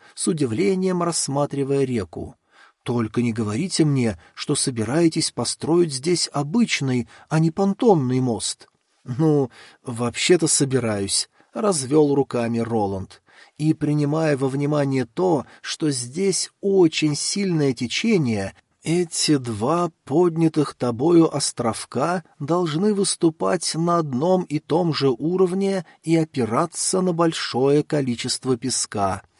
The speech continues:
И чтобы уменьшить их последующую деформацию, островки нужно сделать вот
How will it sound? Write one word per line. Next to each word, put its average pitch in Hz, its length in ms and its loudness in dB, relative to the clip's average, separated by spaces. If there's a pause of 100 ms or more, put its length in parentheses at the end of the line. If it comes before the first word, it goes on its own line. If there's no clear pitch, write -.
(160)
И 139 140 -4
чтобы 127 380 -2
уменьшить 127 680 -2
их 151 260 -2
последующую 131 840 0
деформацию, 117 1000 -2 (240)
островки 117 720 -4
нужно 170 360 0
сделать 165 520 2 (240)
вот 131 420 0